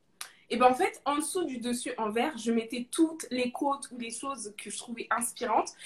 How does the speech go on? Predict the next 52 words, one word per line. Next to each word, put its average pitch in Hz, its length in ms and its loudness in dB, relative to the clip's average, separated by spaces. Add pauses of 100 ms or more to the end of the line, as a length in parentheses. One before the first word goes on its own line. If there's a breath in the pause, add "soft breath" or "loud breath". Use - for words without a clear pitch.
(140 loud breath)
Et 269 80 0
donc, 294 180 4
quand 392 160 12
le 359 160 8
matin, 330 320 6
je 262 160 -2
me 269 80 -2
maquillais, 262 500 -2
ben, 254 180 -2
je - 140 -8
regardais 208 680 -2
et - 220 -4 (540)
je - 140 -8
pense 359 220 8
que - 140 6
inconsciemment, 277 640 6
ça 226 180 4
me, 208 340 -2 (380 soft breath)
ça 254 180 4
me 254 160 4
motivait. 214 520 -4 (180)
Et 240 120 6
en 247 120 6
fait, 349 300 6 (220)
euh, 208 220 4
vraiment, 240 460 0
ça 254 180 -2
a 202 60 2
été, 220 360 -2
euh, 208 120 2
mon 214 160 -6
premier 359 300 4
vision 233 260 -2 (100)
board, 302 220 0 (240)
je 190 40 -16
l'ai 208 120 -8
fait, 262 280 -6
ben, 202 200 0
juste 277 240 -2
avant 233 180 -2
de 220 80 -8
venir 220 260 -8
au 202 100 -2
Canada. 190 500 0 (840)
En 214 80 -2
tout - 120 -6
cas, 302 100 6
quand 262 140 2
je 226 80 0
dis 240 80 0
mon 220 160 -2
premier, 285 440 0